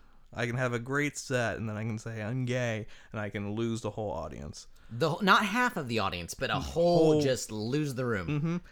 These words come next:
Speaker 1: They could be completely on board with, uh, raping babies and, and, uh, the inappropriate racial slurs for every ethnicity, and, uh,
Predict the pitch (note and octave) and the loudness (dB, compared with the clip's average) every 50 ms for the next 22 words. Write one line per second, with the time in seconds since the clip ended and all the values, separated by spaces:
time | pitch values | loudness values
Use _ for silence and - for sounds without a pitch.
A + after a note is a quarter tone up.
0 | - - - - - - D3 D#3 D#3 E3+ D3+ D3 C#3+ C#3+ D3 B2+ - - E3 E3+ | -20 -20 -20 -10 -2 2 2 2 2 0 0 0 -2 0 0 -2 -2 0 -2 -2
1 | D3+ E3 E3 D3 E2+ C3+ C#3+ C#3 C3+ C3 B2+ C3 C3 C3 C#3+ C#3 C#3 C3 B2 A#2+ | 0 0 -2 -2 0 0 0 2 2 0 0 0 0 0 2 2 0 0 -2 -2
2 | A#2 A2+ G#2+ G#2 - - - - A2+ G#2 G#2+ G#2 G2+ A2 A2+ A2 A#2+ B2 A#2 - | 0 -2 -2 -2 -8 -14 -12 -8 -8 -6 -6 -6 -6 -6 -4 -4 -2 -4 -4 -4
3 | A#2 G#2 G#2 G#2+ A#2+ C3 C#3 C#3+ C#3+ C#3+ C#3 C3+ C#3 C3+ C3 B2+ A#2+ A2 G#2+ G#2 | -4 -4 -4 -4 -2 -2 -2 -2 0 0 0 0 0 0 -2 -2 -4 -4 -4 -4
4 | G2+ G2+ G2 - A2+ G#2+ G#2 G#2 G2+ G2+ A2+ B2+ - - - - - - A2+ F#2+ | -4 -6 -8 -8 -8 -8 -6 -6 -6 -8 -8 -10 -12 -16 -20 -20 -16 -14 -14 -12
5 | F#2+ G#2 G#2 A#2+ A#2 A2 A#2 B2 B2 B2+ A#2+ - - C3+ B2+ A#2 - C3+ B2+ A#2 | -12 -12 -10 -8 -8 -4 -2 -2 -2 0 2 4 4 4 4 4 0 0 0 0
6 | A#2+ A#2+ G#2+ B2 C3 C3+ C3+ - D3+ C#3+ C3 - - C#3 C#3+ C#3 C#3 C#3 C3+ C3 | 0 0 0 0 0 0 0 -2 -2 -2 -4 -4 -4 -2 -2 0 0 0 -2 -2
7 | - - B2+ B2 G#2+ G#2 B2 B2 B2+ A#2+ A#2 A#2 G#2 F2 A2 - - G#2+ A2 - | -4 -4 -2 -2 -2 -2 -2 -4 -4 -4 -6 -6 -6 -6 -8 -8 -8 -10 -10 -10
8 | - - D#3+ D#3 - - D#3 D3+ D3+ C#3+ C3+ C3+ - - - - - - - - | -8 -8 -6 -6 -6 -6 -4 -2 -2 -2 -2 -2 -4 -10 -18 -20 -20 -20 -20 -20
9 | - - - A2 F#2 F#2 F#2 D2 F#2 E2+ C2+ D2 | -18 -12 -10 -10 -8 -8 -10 -10 -10 -10 -10 -12